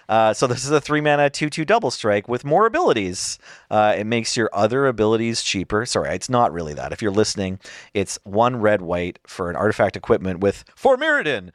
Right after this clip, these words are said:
uh, which means when this enters the battlefield, you make a two two and then attach this to it.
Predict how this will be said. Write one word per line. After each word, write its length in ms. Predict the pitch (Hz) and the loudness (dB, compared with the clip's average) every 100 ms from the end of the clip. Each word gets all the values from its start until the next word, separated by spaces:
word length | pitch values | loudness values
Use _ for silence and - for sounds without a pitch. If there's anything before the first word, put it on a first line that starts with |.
| _ - - | _ -16 -4
uh, 220 | 95 90 | 0 0
which 180 | 90 - | 0 0
means 300 | 98 95 95 | 0 -2 0
when 160 | 101 | 2
this 340 | 98 95 - - - | 2 0 -2 -4 -2
enters 220 | 101 101 | -2 0
the 60 | 90 | 2
battlefield, 400 | 90 87 95 87 | 2 2 0 0
you 60 | |
make 180 | 95 123 | 0 0
a 60 | 107 | 0
two 200 | 120 101 | -2 -2
two 340 | 98 87 82 | -2 -2 -2
and 120 | 82 | -4
then 80 | 82 | -6
attach 320 | 78 78 - | -4 -6 -8
this 160 | - - | -12 -14
to 80 | |
it. 100 | - | -16